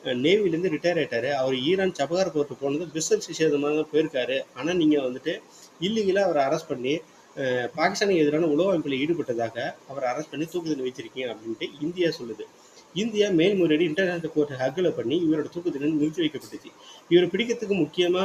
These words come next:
காரணமானவன் பாகிஸ்தான் ஆர்மியை சேர்ந்த கேப்டன் காதிர். இவன் பாகிஸ்தான்ல ஒரு ஹீரோ போல பார்க்கப்பட்டான்.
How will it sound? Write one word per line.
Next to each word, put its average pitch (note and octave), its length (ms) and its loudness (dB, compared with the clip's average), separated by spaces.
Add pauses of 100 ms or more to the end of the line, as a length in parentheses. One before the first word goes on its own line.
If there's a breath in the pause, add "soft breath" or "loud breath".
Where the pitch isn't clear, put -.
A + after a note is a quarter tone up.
(100)
காரணமானவன் D#3 680 0
பாகிஸ்தான் F3 420 0
ஆர்மியை D3 240 0
சேர்ந்த C3+ 300 -2
கேப்டன் C#3 420 -4
காதிர். C3+ 320 -4
இவன் C#3+ 340 -2
பாகிஸ்தான்ல E3+ 380 -2
ஒரு C#3+ 200 0
ஹீரோ G#3 240 -2
போல E3 340 -6
பார்க்கப்பட்டான். D3 560 -6